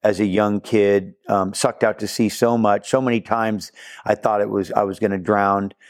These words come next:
I mean, I pro-, if, if I, if I had to add up all the times I thought I was gonna drown, they would be in the hundreds, if not the thousands. And so a-, after all of those kind of experiences, you become kind of tolerant to fear. You get this thing about it where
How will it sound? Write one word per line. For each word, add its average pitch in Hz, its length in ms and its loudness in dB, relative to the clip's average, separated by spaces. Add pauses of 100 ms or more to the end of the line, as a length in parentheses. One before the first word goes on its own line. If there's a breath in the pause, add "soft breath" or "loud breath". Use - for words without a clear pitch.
(240 loud breath)
I 107 80 0
mean, 104 140 2
I 101 60 2
pro-, 123 200 0
if, 107 160 2
if 110 160 0
I, 110 80 4
if 113 280 -2
I 113 80 2
had 113 180 2
to 107 120 2
add 110 180 2
up 107 120 -2
all 110 100 4
the 104 80 0
times 104 320 -2
I 101 80 2
thought 104 220 2
I 101 60 4
was 98 160 -2
gonna 95 160 -4
drown, 98 440 0 (580 loud breath)
they 110 220 0
would 107 160 2
be 107 100 2
in 104 120 2
the 101 60 2
hundreds, 95 540 -2
if 95 140 -2
not 101 200 0
the 110 60 -4
thousands. 90 640 -2
And 104 180 0
so 113 300 0 (320 loud breath)
a-, - 80 0
after 131 520 0
all 131 280 4
of 113 100 0
those 113 440 2
kind 107 320 -2
of 92 160 -6 (280)
experiences, 123 760 0
you 117 100 4
become 113 560 0
kind 110 240 -2
of 101 160 -4
tolerant 117 560 0 (680 loud breath)
to - 140 0
fear. 90 500 0
You 101 140 -2
get 98 200 -2
this 113 180 0
thing 117 240 0
about 104 300 2
it 113 80 2
where 104 480 2